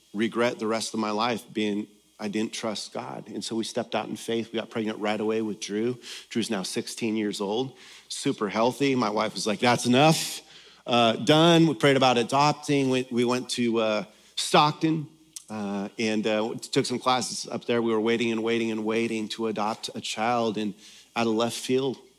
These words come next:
God provided a child, um, through my cousin. She was sixteen years old at the time. And, uh, we have Hallie, who's twelve, who is a part of my blood.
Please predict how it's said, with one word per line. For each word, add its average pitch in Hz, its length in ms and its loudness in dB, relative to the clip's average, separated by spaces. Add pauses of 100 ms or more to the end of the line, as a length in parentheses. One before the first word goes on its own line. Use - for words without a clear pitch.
God 117 240 -2
provided 113 480 0
a 107 60 -2
child, 113 560 -4
um, 107 180 -8
through 127 140 -2
my 113 160 -2
cousin. 127 420 -6
She - 180 -8
was 101 160 -6
sixteen 113 460 -6
years 110 240 -4
old 117 260 -4
at 120 120 -12
the 117 80 -6
time. 127 340 -8 (640)
And, 107 240 -2
uh, 107 180 0
we 113 140 2
have 113 220 -2
Hallie, 117 420 0
who's 113 320 -4
twelve, 120 600 -2
who 113 140 -2
is 104 120 -2
a 104 80 -4
part 117 240 -4
of 110 60 -4
my 107 180 -4
blood. 110 500 -4